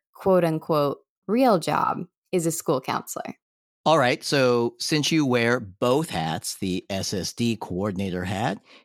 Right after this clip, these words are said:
Speaker 2: and the A P coordinator hat, have you already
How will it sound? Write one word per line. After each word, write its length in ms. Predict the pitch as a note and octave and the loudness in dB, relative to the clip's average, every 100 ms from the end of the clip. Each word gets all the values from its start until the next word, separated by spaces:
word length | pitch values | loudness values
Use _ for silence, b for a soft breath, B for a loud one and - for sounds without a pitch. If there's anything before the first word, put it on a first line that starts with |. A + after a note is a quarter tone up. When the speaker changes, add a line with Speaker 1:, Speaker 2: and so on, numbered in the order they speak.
| _ | _
Speaker 2:
and 180 | C3+ C3+ | -4 0
the 300 | B2 A#2+ - - | 0 0 -2 -2
A 260 | F#3+ A3+ A3 | 0 0 -2
P 280 | B2+ G2+ | -2 -2
coordinator 580 | F2+ G2 F2 D2+ D#2+ D2+ | -2 -4 -4 -4 -6 -6
hat, 380 | D#2+ F2 A2 - b b b _ - | -4 -2 -4 -4 b b b _ 0
have 280 | B2+ C3+ | 2 2
you 300 | C3 C#3 C3+ - | 2 0 0 2
already 760 | C3+ D3 D#3+ D#3 D3 D3 D#3 | 4 4 4 2 0 0 -2